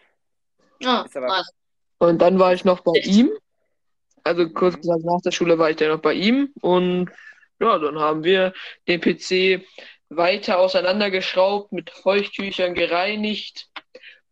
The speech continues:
Speaker 3: Und dann kam der große Test, ob wir ihn anbekamen. Als erstes hat natürlich Jonas versucht, ihn ja mit einem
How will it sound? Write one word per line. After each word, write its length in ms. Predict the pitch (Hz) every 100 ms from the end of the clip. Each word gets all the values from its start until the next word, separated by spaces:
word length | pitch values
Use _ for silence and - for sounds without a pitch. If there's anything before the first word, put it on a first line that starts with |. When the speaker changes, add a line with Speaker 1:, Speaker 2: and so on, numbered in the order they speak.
| _ -
Speaker 3:
Und 120 | 180
dann 280 | 196 208 226
kam 300 | 214 214 214
der 100 | 214
große 360 | 202 214 226 226
Test, 320 | 247 226 - _ - - -
ob 160 | 170 175
wir 100 | 185
ihn 60 |
anbekamen. 760 | 202 220 202 - 170 160 160 160 - - 523 - _ _
Als 120 | - -
erstes 240 | 180 175
hat 100 | 180
natürlich 360 | 175 170 175 170
Jonas 300 | 180 180 175
versucht, 400 | 170 170 170 156
ihn 260 | 160 160 - - - - _ _
ja 280 | 165 160 170
mit 200 | 170 165
einem 640 | 156 160 156 151 147 147